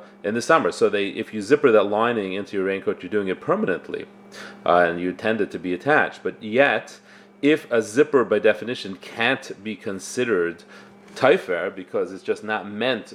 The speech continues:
as being that it is a zipper, it's meant for the sake of keeping the two things separate and separable, so therefore it will be allowed no matter how long you plan on leaving it that way. Now there are some poskim that do hold that that's a problem. Rav Vosner Zatzal held it was a problem, but the majority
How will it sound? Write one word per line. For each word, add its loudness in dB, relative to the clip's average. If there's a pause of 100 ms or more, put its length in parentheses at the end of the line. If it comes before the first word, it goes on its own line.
(100)
as -2
being -8
that -2
it 0
is -2
a -4
zipper, 2
it's 2
meant -2
for 0
the -6
sake 2
of -8
keeping -8
the -10
two -10
things -10
separate 2
and -6
separable, 2 (500)
so 4
therefore 6
it 2
will 2
be -2
allowed 0
no -10
matter 0
how -2
long -4 (140)
you -14
plan -6
on -10
leaving -2
it -12
that -8
way. -14 (360)
Now 8
there 6
are 6
some 0
poskim 0
that 2
do -4
hold -2
that -10
that's -4
a -10
problem. -8
Rav -8
Vosner -6
Zatzal -6
held -4
it 0
was -4
a -10
problem, -2
but -8
the -6
majority -4